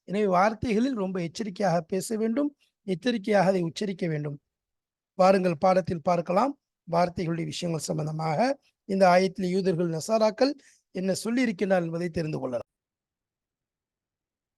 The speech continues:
பிஸ்மில்லாஹிர் ரஹ்மானிர் ரஹீம். வகாலத்தில் யஹூது லைசத்தின் நசாரா அலா ஷை. யூதர்கள் சொன்னார்கள், லைசத்தின் நசாரா, நசாராக்கள் இல்லை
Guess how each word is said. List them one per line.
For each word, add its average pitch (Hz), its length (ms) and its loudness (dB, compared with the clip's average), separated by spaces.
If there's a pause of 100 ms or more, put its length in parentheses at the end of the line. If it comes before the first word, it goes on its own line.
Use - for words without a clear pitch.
பிஸ்மில்லாஹிர் 220 920 8
ரஹ்மானிர் 196 640 4
ரஹீம். 170 360 -2 (1160)
வகாலத்தில் 254 920 8
யஹூது 226 440 6 (100)
லைசத்தின் 208 600 -2
நசாரா 220 520 4 (200)
அலா 160 220 -2
ஷை. 170 260 -8 (1400)
யூதர்கள் 262 560 6
சொன்னார்கள், 180 520 0 (460)
லைசத்தின் 220 580 -2
நசாரா, 185 440 2 (480)
நசாராக்கள் 220 680 2
இல்லை 240 320 -2